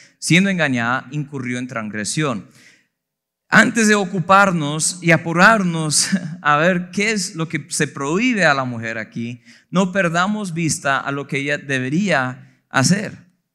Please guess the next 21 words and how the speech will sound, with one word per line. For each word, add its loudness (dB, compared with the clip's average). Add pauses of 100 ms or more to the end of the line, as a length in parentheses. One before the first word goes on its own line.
(140)
Este, 2
vol-, -4
volvamos 0
a 4
leer 0
el -2
once. -4
La 2
mujer 0
que, -6 (1600)
ayúdeme 2
ahí, 2
¿qué 0
dice -2
en -4
el -4
once? -2
La 0
mujer -2 (560)
aprenda. -2 (340)
Ahí. -4